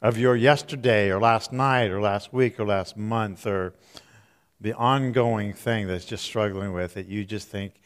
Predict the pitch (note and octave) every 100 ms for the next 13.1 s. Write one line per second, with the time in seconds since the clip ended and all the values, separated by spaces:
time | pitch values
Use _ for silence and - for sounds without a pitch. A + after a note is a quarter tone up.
0 | _ _ _ _ - D#3 E3+ - A2+ A2
1 | G#2+ - C#3 C3 G#2+ G2 F2 F#2+ F#2+ _
2 | C3 B2+ G#2+ - C3 A2+ G2+ F#2 F2 F#2
3 | F2+ F2 E2 E2 _ _ _ _ _ _
4 | _ _ _ _ _ _ - F#2 G2+ F#2+
5 | F2 F2 E2 E2 D#2+ D2+ C#2 E2 F2+ _
6 | _ _ _ _ _ _ _ _ _ _
7 | _ _ _ _ _ _ _ _ A2 A2+
8 | A2+ A#2+ A2+ - A2+ G2+ F#2+ F2+ G2 F#2+
9 | F2+ F#2+ _ - A2 G#2 - _ _ -
10 | F#2 - A2 G#2+ E2+ E2 F2+ _ _ _
11 | _ _ _ _ _ _ _ _ _ _
12 | - A#2+ F#2+ A2 A2 F#2+ F2 E2+ G2+ F#2+
13 | C#2+